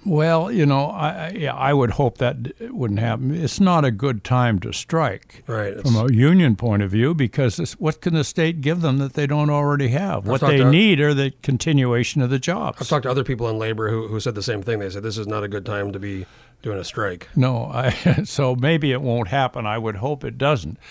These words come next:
Speaker 1: because if it happens, uh, then the ferry system is gonna shut down. Uh, people are going to, uh,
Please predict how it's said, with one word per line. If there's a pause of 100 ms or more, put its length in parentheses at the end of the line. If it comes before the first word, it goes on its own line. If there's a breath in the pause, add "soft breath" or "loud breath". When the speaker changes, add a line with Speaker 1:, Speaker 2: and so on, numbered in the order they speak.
(320 loud breath)
Speaker 1:
because
if
it
happens,
uh,
then
the
ferry
system
is
gonna
shut
down. (480 loud breath)
Uh,
people
are
going
to,
uh,